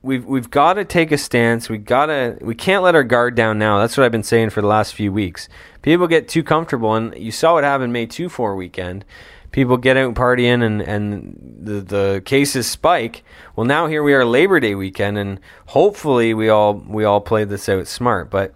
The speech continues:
Hannah, uh, flu shot clinic, what do people need to know? Where, how do they book, and, and kinda what important information, uh, should we give the listeners today?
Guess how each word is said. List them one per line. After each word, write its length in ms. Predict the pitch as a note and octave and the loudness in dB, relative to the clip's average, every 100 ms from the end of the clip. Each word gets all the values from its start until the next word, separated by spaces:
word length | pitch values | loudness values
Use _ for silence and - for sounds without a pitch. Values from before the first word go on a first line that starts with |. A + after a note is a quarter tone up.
| - - - - | -20 -20 -20 -20
Hannah, 260 | - D#3+ E3+ | -6 -4 0
uh, 920 | E3 A#2+ C#3 C3 A#2+ D2 D2+ - F#2 | -2 0 0 0 -2 -6 -18 -20 -18
flu 300 | B2+ E3 G3+ | -12 -2 -2
shot 380 | F#3+ G3 F3 D3+ | 2 2 2 0
clinic, 540 | - D#3+ D3+ D3 - - | -2 2 4 2 -2 -14
what 320 | F#2+ B2 D3+ | -12 -2 0
do 100 | G#3+ | 0
people 300 | E3+ G3+ E3+ | 0 -2 0
need 200 | D#3 D3 | 0 0
to 80 | C3+ | 0
know? 480 | B2 A#2 A#2 A2+ A#2+ - - - | 0 2 2 2 -2 -10 -20 -20
Where, 680 | - A#2 D#3+ D#3+ D#3 D3+ - - | -4 2 4 6 4 2 -2 -12
how 720 | - C3+ C3+ C3+ C3+ C3 G#2 | -6 -2 0 0 -2 -4 -10
do 120 | A#2+ B2+ | -6 -2
they 120 | A#2+ | -2
book, 380 | A2+ A#2 A2+ A2 | 2 0 0 -4
and, 220 | G#2 G#2+ | -4 -4
and 340 | G#2+ G#2 G2+ | -6 -6 -6
kinda 300 | - A#2 A2 | -6 -4 -2
what 440 | A2 F#2 A2 B2 G2 | -4 -8 -6 -4 -4
important 420 | A#2 B2 B2 A2+ | -4 -2 0 -2
information, 720 | G#2+ A2 G#2+ G#2+ - G#2 G#2 | -4 -4 -2 -4 -4 -6 -6
uh, 300 | G2+ G2 G2 G2 | -4 -4 -6 -10
should 280 | - G#2 F#2+ | -10 -8 -6
we 140 | G2 | -8
give 260 | F#2+ F#2+ F#2 | -6 -6 -6
the 200 | F#2 F#2 | -6 -4
listeners 520 | F#2+ - G2 F2+ - | -6 -6 -8 -8 -8
today? 400 | - F2+ E2+ | -8 -6 -6